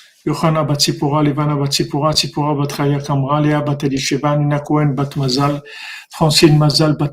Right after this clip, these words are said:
פרלה, לורן שרה רן בת אסתר, סנדרה בן סעיד בת דניאל, אפל בנז'מין בן סנדרה, אלכסנדר חיים נתן בן סנדרה, ליטל דבורה בת... יעל, ריזל בת מרטין אמה שמחה, אליהו הכהן בן שמחה,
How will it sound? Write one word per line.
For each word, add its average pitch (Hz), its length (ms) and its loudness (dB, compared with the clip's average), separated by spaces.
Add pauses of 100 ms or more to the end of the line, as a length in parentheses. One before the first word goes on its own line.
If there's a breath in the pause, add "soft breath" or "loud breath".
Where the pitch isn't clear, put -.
פרלה, 143 320 0
לורן 147 300 2
שרה 151 340 0
רן 139 380 0
בת 139 200 -4
אסתר, 151 380 0
סנדרה 147 420 0
בן 147 160 0
סעיד 147 340 2
בת 139 140 0
דניאל, 139 540 2 (600 loud breath)
אפל 165 360 6
בנז'מין 156 500 2
בן 143 120 0
סנדרה, 147 400 0
אלכסנדר 151 420 -2
חיים 147 340 0
נתן 147 280 -2 (100)
בן 139 120 -2
סנדרה, 143 460 0
ליטל 147 380 -2
דבורה 143 440 -2 (600 loud breath)
בת... 156 420 -2 (680)
יעל, 156 420 4
ריזל 151 380 4
בת 147 240 -2
מרטין 151 380 2
אמה 147 200 2
שמחה, 151 460 0
אליהו 147 540 2
הכהן 147 400 0
בן 135 140 0
שמחה, 143 500 -2